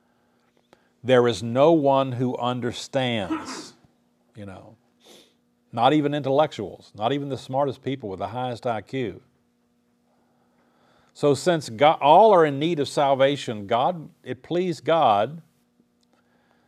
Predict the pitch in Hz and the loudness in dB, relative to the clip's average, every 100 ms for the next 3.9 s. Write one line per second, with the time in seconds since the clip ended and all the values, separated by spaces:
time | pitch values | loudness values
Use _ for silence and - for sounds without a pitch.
0 | _ _ _ _ - 135 127 110 - - | _ _ _ _ -6 -4 -4 -6 -10 -8
1 | 139 123 - 156 160 170 160 135 147 123 | -6 -6 -4 2 4 4 0 -2 -4 -4
2 | - - 156 147 110 107 104 - 123 113 | -8 -4 0 0 -2 -6 -6 -8 -8 -4
3 | 117 175 180 - - 117 104 107 127 | 0 0 -2 -8 -8 -6 -4 -4 -8